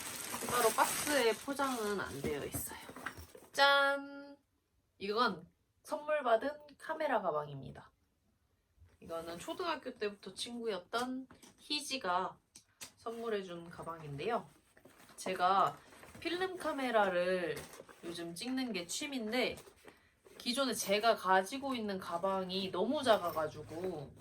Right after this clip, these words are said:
좀 큰 사이즈의 가방이 필요해서 친구한테 얘기했더니 친구가 이렇게 선물을 줬습니다. 내부는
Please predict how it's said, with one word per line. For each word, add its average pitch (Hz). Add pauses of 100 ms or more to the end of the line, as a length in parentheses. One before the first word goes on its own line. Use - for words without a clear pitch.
(280)
좀 226
큰 349
사이즈의 185
가방이 170
필요해서 233 (500)
친구한테 226
얘기했더니 180
친구가 214
이렇게 143 (520)
선물을 247
줬습니다. - (840)
내부는 247